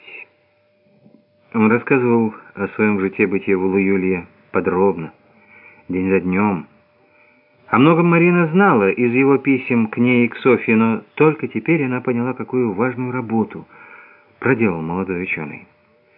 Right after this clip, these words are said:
Слушая Краюхина, Марина вспомнила свою беседу с Водомеровым перед отъездом из Высокоярска. Она предложила директору института организовать в составе Улуюльской экспедиции геологическую группу под руководством Краюхина.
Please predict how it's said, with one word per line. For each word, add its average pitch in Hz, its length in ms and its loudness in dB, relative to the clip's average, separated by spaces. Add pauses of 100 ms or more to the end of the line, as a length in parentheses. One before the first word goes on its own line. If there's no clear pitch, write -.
(920)
Слушая 170 560 4
Краюхина, 165 520 4
Марина 160 360 4
вспомнила 156 580 4
свою 151 280 0
беседу 147 420 2
с - 80 -10
Водомеровым 143 680 4
перед 107 240 2
отъездом 107 540 2
из 104 180 -6
Высокоярска. 104 960 0
Она 170 240 2
предложила 214 560 6
директору 190 460 4
института 185 520 0
организовать 143 580 2
в - 40 -20
составе 120 560 2
Улуюльской 120 640 2
экспедиции 196 680 0 (460)
геологическую 170 840 4
группу 110 420 -2
под 107 180 0
руководством 107 580 0
Краюхина. 80 600 -2